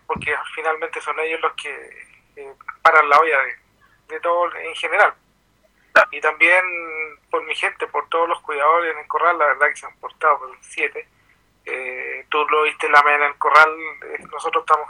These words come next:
trabajando casi completamente normal, o sea, no, no tenemos,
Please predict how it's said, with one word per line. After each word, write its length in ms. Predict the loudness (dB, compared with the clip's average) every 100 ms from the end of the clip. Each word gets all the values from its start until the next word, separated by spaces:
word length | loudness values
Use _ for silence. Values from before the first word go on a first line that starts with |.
| 0
trabajando 440 | 2 4 2 -2
casi 260 | 0 -2 -2
completamente 800 | -10 -12 -2 2 2 2 -6 -4
normal, 340 | -4 -2 -4 -4 _
o 80 | -12
sea, 180 | 0 0
no, 100 | 2 -2 -2
no 100 | -6 -4
tenemos, 560 | -4 -2 -2 -2 -4